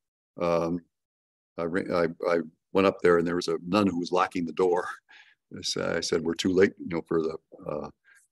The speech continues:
evening vespers. They allow people to come in." She said, "Yes, I'm sorry." I said, "But,"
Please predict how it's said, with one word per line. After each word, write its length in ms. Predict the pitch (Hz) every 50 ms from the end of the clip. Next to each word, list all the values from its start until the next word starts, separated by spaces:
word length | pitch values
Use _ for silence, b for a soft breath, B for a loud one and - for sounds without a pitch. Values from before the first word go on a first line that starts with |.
| _ _
evening 320 | 98 101 90 87 90 87
vespers. 420 | 73 113 120 117 - - - 76 76
They 120 | 85 82
allow 320 | 82 80 87 87 85 - - - - _ _ _ _ _ _ _
people 220 | 120 117 - 82 78
to 60 | 80
come 180 | - - 78
in." 240 | 80 82 92 - 110 - _ _ _ _ _ _
She 120 | - -
said, 180 | - - 95 85
"Yes, 220 | 90 92 90 -
I'm 100 | - 82
sorry." 220 | - - - 80 82
I 40 | 78
said, 160 | - - - - _ b b b _ _ -
"But," 180 | - 95 90